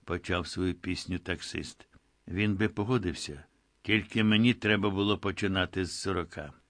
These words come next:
"Добре, приймаю пропозицію. Шістдесят, поїхали". Ми сіли у ветхі "Жигулі", обліплені, наче новорічна ялинка, наклейками, кольоровими ліхтариками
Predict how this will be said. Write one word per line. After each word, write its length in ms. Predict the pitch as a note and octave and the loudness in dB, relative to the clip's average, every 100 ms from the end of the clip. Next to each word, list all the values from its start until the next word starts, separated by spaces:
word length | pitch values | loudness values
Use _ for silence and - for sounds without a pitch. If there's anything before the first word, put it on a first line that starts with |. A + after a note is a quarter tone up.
| _ - | _ -10
"Добре, 600 | A#2 D#3+ A2+ F#2 F2 D2 - - | 2 4 4 4 0 -2 -10 -8
приймаю 540 | F2 F2+ F2+ F#2 F2+ | -2 0 2 2 0
пропозицію. 840 | E2+ F#2 E2+ F2+ D#2+ D#2+ - E2 E2 | -2 -6 -4 -6 -4 -4 -4 -6 -2
Шістдесят, 800 | B2+ C3 C3 B2 - D#2 - - | 0 0 0 0 -2 -6 -8 -6
поїхали". 600 | B2 A2+ E2 - D2 B1+ _ _ _ | -2 0 -2 -6 -12 -12 _ _ _
Ми 180 | - B2 | -2 0
сіли 480 | B2+ C3 C3 B2 A2+ - _ _ - | 2 4 6 6 4 0 _ _ -4
у 140 | G#2 | 2
ветхі 500 | G#2+ A#2+ A2+ - A2 | 6 6 6 2 2
"Жигулі", 640 | F#2+ G2+ F#2 G2+ G2 G2+ F#2 _ _ _ _ - | 2 0 0 2 2 0 -2 _ _ _ _ -4
обліплені, 840 | G#2+ G#2 G#2 C3 C#3 G2 F#2 F#2 | 0 2 4 6 6 2 -2 0
наче 380 | F#2 G#2 G2+ A2 | 2 0 0 0
новорічна 640 | G2+ G2 G#2 A2 - G2+ | 0 2 4 2 2 0
ялинка, 560 | G2+ G2 G2+ G#2 F2+ G2+ | 2 4 4 2 2 0
наклейками, 960 | F2+ F2+ F#2+ F#2+ A2 A2 G#2+ G2+ F#2+ F#2 | 0 0 2 6 6 6 2 -4 -4 0
кольоровими 640 | G2 G#2 C3+ C#3 G#2+ G2 | 2 4 8 8 6 2
ліхтариками 1000 | F#2+ F2+ - A2+ A#2+ A#2 G2+ G#2+ G2+ | 0 -2 0 6 6 6 0 -2 -4